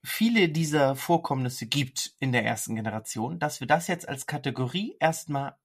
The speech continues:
einführen und nach und nach vorlesen.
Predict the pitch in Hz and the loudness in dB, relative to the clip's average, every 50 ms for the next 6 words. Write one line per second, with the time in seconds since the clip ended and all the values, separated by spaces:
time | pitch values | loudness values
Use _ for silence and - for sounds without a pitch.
0 | _ _ _ _ _ _ _ - 139 139 139 139 139 139 143 147 147 147 165 - | _ _ _ _ _ _ _ 4 6 6 6 6 4 2 0 -2 -2 -4 -6 -6
1 | - 180 180 196 190 214 226 262 277 - - - - - - - - _ 139 143 | -4 -2 -2 -2 0 0 -2 -2 -4 -8 -14 -20 -20 -20 -20 -20 -6 _ -2 -2
2 | - 110 123 117 113 104 - - 170 151 139 131 131 - - - - 110 107 98 | -2 0 2 2 2 2 2 0 -2 0 0 0 -2 -4 -10 -6 -4 -2 -2 -2
3 | 98 98 101 104 104 101 101 - | -2 -4 -4 -4 -4 -4 -6 -8